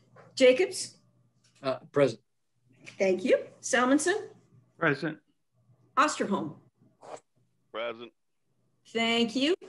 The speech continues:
Speaker 1: Um, also present are Village Solicitor Brianne Parcels and Planning and Zoning Administrator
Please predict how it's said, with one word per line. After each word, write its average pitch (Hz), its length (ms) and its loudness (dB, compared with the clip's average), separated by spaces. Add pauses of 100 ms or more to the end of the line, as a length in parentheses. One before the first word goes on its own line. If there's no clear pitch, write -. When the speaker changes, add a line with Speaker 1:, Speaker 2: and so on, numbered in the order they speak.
(360)
Speaker 1:
Um, 262 460 4
also 240 300 2
present 254 360 0
are 220 180 0
Village 226 300 0
Solicitor 220 460 0
Brianne 202 360 -2
Parcels 349 600 -4
and 202 180 -6
Planning 240 280 0
and 220 80 0
Zoning 220 280 -2
Administrator 208 800 -2